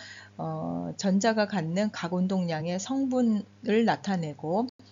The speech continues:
배양을 결정하는 것이다라고 볼 수가 있어요. 근데 이제 일반화학에서는 이 그 자기 양자수에 해당되는 부분을 각 오비탈 전자가 들어가는 방, 방, 룸, 방이다라고 얘기를 했었는데, 어,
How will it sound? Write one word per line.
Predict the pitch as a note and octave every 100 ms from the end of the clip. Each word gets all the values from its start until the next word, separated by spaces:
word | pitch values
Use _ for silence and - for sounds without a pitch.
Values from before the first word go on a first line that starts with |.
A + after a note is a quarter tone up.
| - -
배양을 | F#3 F#3+ C4 D4+
결정하는 | G3 D#3+ E3 F3+ F#3+ E3
것이다라고 | D3+ - D#3 C#3 C#3+ D#3+ - - - - - -
볼 | F3
수가 | - F#3+ D3+
있어요. | D3 - D3+ D3+
근데 | E3+ F#3 - - -
이제 | F3 -
일반화학에서는 | G#3 G3 A#3 C4+ C#4 B3+ F#3+ F#3+ D#3 F#3 F3 -
이 | F#3 F#3 F3+ E3+ D#3+
그 | - D#3+ D#3+
자기 | - E3+ A3+
양자수에 | A3 F#3 F3+ F3
해당되는 | G#3+ A#3 G#3+ E3 D#3+
부분을 | C#3 D3 E3+ E3+
각 | E3 D3
오비탈 | F#3 F#3 G#3+ G3+ F3+
전자가 | D#3+ D#3+ G3+ F#3+
들어가는 | D#3 D3 D3+ E3
방, | - D3+ D3+ - -
방, | - D#3+ D3+ D3+
룸, | F3 E3+ B3 -
방이다라고 | - E3 G3 G3 D#3 D3 D3
얘기를 | C#3+ D#3+
했었는데, | A3 C4 G#3 D3+ E3+ F#3+ D3+ - - - - -
어, | E3 D#3+